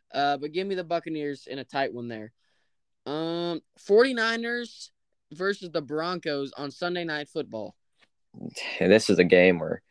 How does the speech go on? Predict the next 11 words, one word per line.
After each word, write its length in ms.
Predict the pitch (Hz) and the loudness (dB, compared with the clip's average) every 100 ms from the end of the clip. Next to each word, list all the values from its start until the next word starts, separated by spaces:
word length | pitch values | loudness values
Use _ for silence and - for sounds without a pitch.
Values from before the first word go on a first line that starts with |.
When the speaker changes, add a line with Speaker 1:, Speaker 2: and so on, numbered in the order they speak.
| _ _ _ _ _ - | _ _ _ _ _ 2
Speaker 2:
Wilson 460 | 98 92 - 90 87 | 6 6 6 2 4
and 120 | 82 | 2
the, 180 | 80 87 | 0 0
the 220 | 92 80 - | 0 0 2
Broncos 440 | 98 92 90 87 - | 6 6 6 2 2
cannot 300 | 92 87 85 | 0 0 -2
just, 140 | - _ - | -10 _ 0
they 120 | 98 | 2
can't 220 | 98 - | 2 0
play 160 | 85 80 | -2 0
bad. 340 | 78 69 | -2 -4